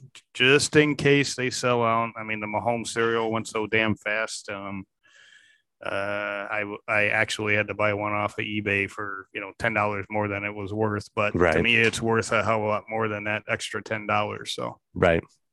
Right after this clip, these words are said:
Speaker 2: So what do you say? We stick that in the freezer for half an hour and then it's good to go forever?
Speaker 1: I think it's a couple hours.
Speaker 2: Oh, okay.
Speaker 1: Yeah,
Speaker 2: All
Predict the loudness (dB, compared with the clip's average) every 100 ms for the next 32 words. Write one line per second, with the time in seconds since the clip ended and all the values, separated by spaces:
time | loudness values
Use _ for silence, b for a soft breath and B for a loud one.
0 | _ b b b b 6 8 8 8 8
1 | 6 6 6 6 6 6 8 8 10 8
2 | 6 6 6 6 6 8 8 8 8 6
3 | 4 4 4 6 6 6 6 6 8 6
4 | 4 0 b b 2 4 6 4 4 4
5 | 2 -2 -12 -12 -4 -4 -2 -6 -6 -6
6 | -6 -6 -6 2 4 6 4 4 0 -8
7 | _ b b b _ _ 6 8 8